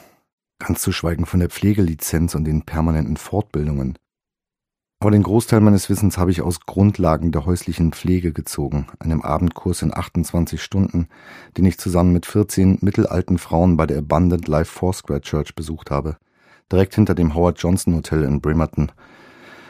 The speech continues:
Dort trank ich beträchtliche Mengen löslichen Kaffees und lernte, wie man Katheter einführt,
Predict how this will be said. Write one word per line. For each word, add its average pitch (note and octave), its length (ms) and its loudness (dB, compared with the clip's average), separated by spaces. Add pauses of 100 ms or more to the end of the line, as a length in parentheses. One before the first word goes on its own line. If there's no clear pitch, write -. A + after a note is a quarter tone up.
(540)
Dort A#2+ 180 2
trank A#2 200 4
ich A2 120 0
beträchtliche A2+ 540 4
Mengen A2 260 8
löslichen A2 500 4
Kaffees B2+ 640 0 (460)
und G#2 140 2
lernte, G2+ 380 4
wie G2 60 2
man F2 160 4
Katheter F#2+ 520 0
einführt, F#2 540 -2